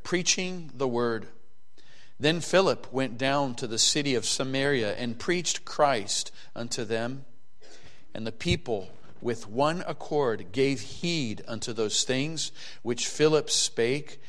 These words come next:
hearing and seeing the miracles which he did.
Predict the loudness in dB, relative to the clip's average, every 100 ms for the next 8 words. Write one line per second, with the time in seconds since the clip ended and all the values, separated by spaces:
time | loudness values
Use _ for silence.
0 | -8 -6 2 4 4 2 0 -4 -2 2
1 | 2 2 2 0 0 0 0 2 2 0
2 | -2 -4 -2 -4 -2 -2 -4 -2 0 0
3 | 0